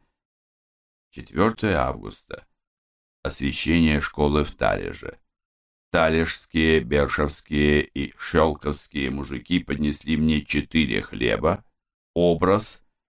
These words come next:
две серебряные солонки. Шёлковский мужик Паснов говорил речь. Затем предстояло осветить новую колокольню.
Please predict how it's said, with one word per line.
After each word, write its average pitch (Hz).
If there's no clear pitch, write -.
две 80
серебряные 80
солонки. 60
Шёлковский 104
мужик 92
Паснов 87
говорил 80
речь. 52
Затем 180
предстояло 117
осветить 101
новую 92
колокольню. 50